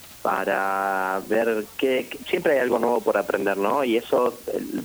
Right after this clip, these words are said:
pasada la crisis, nos va a seguir sirviendo, este, para ver de qué manera me puedo empezar a diferenciar, si todavía no lo he hecho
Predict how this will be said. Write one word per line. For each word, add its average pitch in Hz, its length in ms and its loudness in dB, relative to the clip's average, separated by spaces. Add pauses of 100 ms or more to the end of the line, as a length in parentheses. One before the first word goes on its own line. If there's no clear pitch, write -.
pasada 117 400 0
la 101 140 2
crisis, 120 420 -2
nos 98 300 -2
va 110 180 0
a 101 100 -4
seguir 104 300 -2
sirviendo, 110 580 0 (520)
este, - 560 0
para 101 260 0
ver 147 260 0
de - 120 0
qué 147 100 0
manera 139 300 0
me 117 120 0
puedo 123 380 2 (120)
empezar - 380 -2
a - 40 2
diferenciar, 104 580 0
si - 100 -8
todavía 98 400 -2
no 101 200 0
lo 98 180 2
he 107 120 2
hecho 92 340 -6